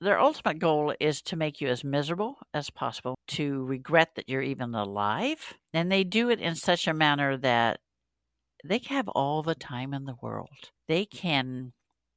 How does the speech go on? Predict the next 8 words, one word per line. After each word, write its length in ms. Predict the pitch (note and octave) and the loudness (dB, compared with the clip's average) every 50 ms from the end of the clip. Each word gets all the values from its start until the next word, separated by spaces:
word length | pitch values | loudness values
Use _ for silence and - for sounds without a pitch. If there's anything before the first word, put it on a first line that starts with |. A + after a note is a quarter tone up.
| _ _ _ _ _ _ - | _ _ _ _ _ _ -6
make 300 | C#3+ D#3 D#3+ - - E3+ | -2 -2 -2 -2 -4 -6
you 100 | D#3+ C#3+ | -4 0
miserable. 440 | C#3 C#3+ B2+ B2+ B2 A#2 - A#2+ | 0 0 0 0 -2 -2 -2 -2
One 380 | A#2 B2+ C#3+ D#3 D#3 D#3 D#3 D3+ | -4 0 2 2 2 2 0 -6
lady 360 | - - D3+ D#3 D#3 D#3 D#3 | -4 -2 -2 0 2 2 2
I 60 | C#3 | 2
had 400 | C#3 D3 C#3+ C3+ C#3 C#3 C#3 C#3+ _ _ _ _ | 4 4 4 4 4 4 0 -4 _ _ _ _
that 300 | - C3 B2 B2 A#2+ - | -2 0 2 2 0 0